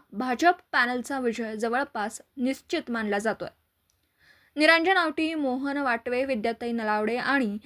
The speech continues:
अर्पणाताई शेटे यांच्या प्रचार सभेला उत्स्फूर्त गर्दी झाली होती. नागरिकांनी मोठ्या संख्येने उपस्थित राहून भाजप पॅनलवरील आपला विश्वास पुन्हा एकदा अधोरेखित केला. यावेळी बोलताना निरंजन आवटी यांनी मतदारांना स्पष्ट आणि ठाम शब्दात आवाहन केलं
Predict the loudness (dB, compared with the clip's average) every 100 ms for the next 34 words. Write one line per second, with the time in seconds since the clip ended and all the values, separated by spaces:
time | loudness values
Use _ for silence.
0 | -4 0 4 4 4 4 0 0 -2 0
1 | 0 -2 -4 -6 -6 -6 -4 -6 -6 -6
2 | -4 -4 -6 -10 -6 -6 -2 0 0 0
3 | 0 0 -2 -4 -8 -14 _ _ _ _
4 | _ 4 6 6 4 0 0 0 0 -2
5 | -4 -4 -4 -6 -6 -6 -8 -8 -12 -6
6 | -4 -4 -6 -16 _ 0 2 4 2 2
7 | 2 0 0 -2 -4 -6 -8 -4 -4 -4
8 | -4 -8 -8 -6 -2 0 0 0 -2 -2
9 | -4 -2 2 0 0 -6 -4 -6 -8 _
10 | _ _ _ _ _ _ _ _ 6 6
11 | 6 2 2 0 0 0 0 2 0 0
12 | -2 -4 -4 -2 -2 -4 -4 0 0 0
13 | -2 -6 -6 -6 -4 -4 -2 -2 -2 -4
14 | -2 -2 0 -2 0 0 0 -4 -4 -2
15 | -4 -2 -6